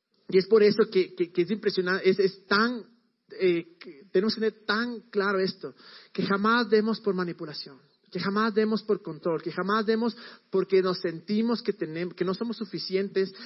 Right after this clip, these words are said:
o que Dios, lo que ha hecho Dios no es suficiente y tengo que hacer algo para que Él pueda hacer algo más al respecto. Entonces, una vez más, aun cuando Dios sí nos promete que hay bendición, sí debemos pensar dos veces cuando estamos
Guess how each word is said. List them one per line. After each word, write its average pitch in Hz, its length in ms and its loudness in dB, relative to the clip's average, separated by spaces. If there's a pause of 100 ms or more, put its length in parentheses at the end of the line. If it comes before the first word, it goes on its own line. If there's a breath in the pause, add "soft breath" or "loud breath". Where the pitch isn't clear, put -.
(120)
o 190 200 2
que 190 160 4
Dios, 214 280 4
lo 220 160 4
que 185 80 0
ha - 20 2
hecho 190 160 0
Dios 196 160 8
no 202 60 2
es 196 60 -2
suficiente 175 440 -2
y 180 40 -12
tengo 190 140 4
que 185 100 -2
hacer 180 260 2
algo 214 420 4
para 151 260 -4
que 170 220 0
Él 185 180 2 (360 loud breath)
pueda 175 200 2
hacer 170 220 0
algo 170 220 0
más 160 160 -4
al 165 100 -6
respecto. 143 500 -4 (500 loud breath)
Entonces, 254 440 2 (960)
una 208 140 6
vez 220 120 8
más, 196 240 2 (240)
aun 226 320 4
cuando 220 300 2
Dios 185 240 6 (140)
sí 226 200 4
nos 165 200 -2
promete 190 500 2
que 165 100 -8
hay 170 100 -2
bendición, 143 640 -10 (680)
sí - 260 2
debemos 214 400 4
pensar 180 400 0
dos 180 180 2
veces 170 380 -4
cuando 147 220 -10
estamos 175 580 -6